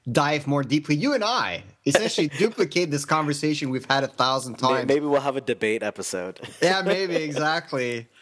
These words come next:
Speaker 1: So, uh, so thank you so much, uh, Samir, for, for all the great work you're doing at Mars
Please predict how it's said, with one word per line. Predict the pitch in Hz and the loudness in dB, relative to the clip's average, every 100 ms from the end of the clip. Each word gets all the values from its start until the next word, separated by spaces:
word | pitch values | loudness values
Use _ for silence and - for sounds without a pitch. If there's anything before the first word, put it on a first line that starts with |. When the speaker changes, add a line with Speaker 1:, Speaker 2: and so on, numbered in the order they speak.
| - - | -14 -4
Speaker 1:
So, | 160 160 160 156 | 0 0 0 0
uh, | 147 151 151 151 | 0 2 0 -2
so | 143 165 | -4 -6
thank | 151 220 226 | 0 0 0
you | 226 | -2
so | 185 175 | 0 2
much, | 180 180 160 | 2 0 -4
uh, | 156 | -4
Samir, | 160 165 170 170 156 | 0 0 2 2 0
for, | 151 147 147 | -2 -2 -2
for | 165 185 | 2 2
all | 208 | 2
the | 170 | -2
great | 131 139 165 151 | -2 0 0 0
work | 147 160 143 | -2 -2 -4
you're | |
doing | 131 139 139 | -2 0 0
at | 135 120 | -2 -2
Mars | 120 120 120 117 | 0 2 0 -4